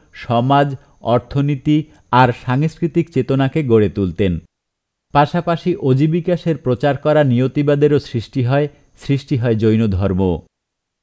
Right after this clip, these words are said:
এমনই এক রাজনৈতিক ও ধর্মীয় পরীক্ষাদির সময়কালে বৌদ্ধ ধর্মের প্রতিষ্ঠাতা হিসেবে পরিচিত গৌতম বুদ্ধের জন্ম হয় খ্রিস্টপূর্ব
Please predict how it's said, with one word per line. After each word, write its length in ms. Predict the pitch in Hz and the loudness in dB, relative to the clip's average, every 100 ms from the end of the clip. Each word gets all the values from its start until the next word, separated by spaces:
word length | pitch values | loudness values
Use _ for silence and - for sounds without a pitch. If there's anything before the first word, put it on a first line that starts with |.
| _ _ | _ _
এমনই 400 | 131 143 196 202 190 | 2 4 4 2 2
এক 160 | 147 139 | 0 2
রাজনৈতিক 640 | 131 120 127 156 151 175 151 | 2 4 2 -4 0 -2 0
ও 100 | - 120 | -2 -2
ধর্মীয় 440 | 87 120 135 170 | 0 0 2 2
পরীক্ষাদির 640 | 170 151 147 151 156 160 143 | 2 2 0 -2 -2 0 0
সময়কালে 680 | - 117 127 139 151 143 104 104 _ _ - | -2 0 2 2 2 4 2 -2 _ _ 0
বৌদ্ধ 280 | 139 147 185 | 2 4 2
ধর্মের 380 | 170 165 165 156 | 2 0 0 0
প্রতিষ্ঠাতা 640 | - 123 147 135 165 165 | -2 -4 -4 -6 -6 -2
হিসেবে 400 | 160 151 156 147 135 | -2 -2 -2 0 0
পরিচিত 480 | 127 123 127 143 147 | 2 0 -2 -4 -2
গৌতম 440 | 120 117 113 147 151 | 0 0 0 0 0
বুদ্ধের 340 | 156 - 147 113 | -2 0 -2 2
জন্ম 280 | 117 113 135 | 2 2 0
হয় 280 | 135 143 143 - _ _ _ | 0 0 0 -4 _ _ _
খ্রিস্টপূর্ব 600 | - 151 - 175 175 165 | 0 0 0 -2 0 0